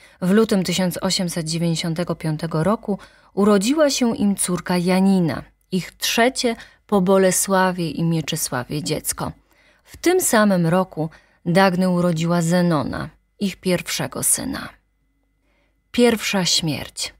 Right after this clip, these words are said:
Marta nie mogła pogodzić się jednak z losem zepchniętej na dalszy plan kochanki. Była prawdopodobnie w ciąży z czwartym dzieckiem, kiedy dziewiątego czerwca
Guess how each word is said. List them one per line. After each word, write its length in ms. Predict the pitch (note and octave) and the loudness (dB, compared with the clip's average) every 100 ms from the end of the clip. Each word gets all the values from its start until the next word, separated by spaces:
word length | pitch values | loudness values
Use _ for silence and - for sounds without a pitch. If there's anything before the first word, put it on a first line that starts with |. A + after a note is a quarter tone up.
| _ _ _ _ _ _ _ - | _ _ _ _ _ _ _ 2
Marta 320 | C4+ C4+ C4+ | 2 4 4
nie 180 | A#3+ A3+ | 6 6
mogła 320 | G#3 E3+ E3+ | 4 2 -2
pogodzić 640 | E3 E3+ E3+ E3 D#3+ - | 0 -2 0 -2 -4 -8
się 220 | - D#3+ D#3 | -6 -2 -2
jednak 400 | D#3 F3 E3+ F3 | -2 -2 -2 -4
z 120 | E3+ | -2
losem 420 | D#3+ E3 E3+ E3+ | -2 -2 0 0
zepchniętej 920 | D#3+ E3+ - - F#3+ F#3 E3 D#3 D#3+ | 2 0 -4 -2 0 2 0 -2 -2
na 140 | D#3+ D#3+ | -2 0
dalszy 440 | E3 D#3 - E3 | 0 -2 -4 -8
plan 280 | - D#3+ D#3 | -6 -6 -4
kochanki. 760 | E3+ - F3+ E3 E3+ - - - _ _ _ _ - | -6 -4 -4 -4 -6 -8 -10 -12 _ _ _ _ 0
Była 340 | F#3+ A#3 C4+ | 4 4 4
prawdopodobnie 880 | - A3+ G#3 G#3 G3+ F#3+ F#3 F#3 F#3+ | 2 0 0 -2 -2 0 0 0 0
w 60 | - | -2
ciąży 520 | - F#3+ F3 D#3 D3+ | -2 0 0 -2 -6
z 100 | - | -10
czwartym 720 | - - F3 E3 E3 F#3+ F#3 | -10 -2 0 0 -2 -2 0
dzieckiem, 580 | E3+ D3+ - - D#3 D3+ - _ _ _ | 0 -2 -4 -8 -6 -8 -10 _ _ _
kiedy 300 | - F#3 G3+ | -2 0 0
dziewiątego 640 | F#3 F#3+ F#3 F#3 C4 B3+ A3+ | 2 2 2 2 0 0 0
czerwca 680 | - F#3 E3 - - D#3 | -2 -2 -2 -6 -8 -8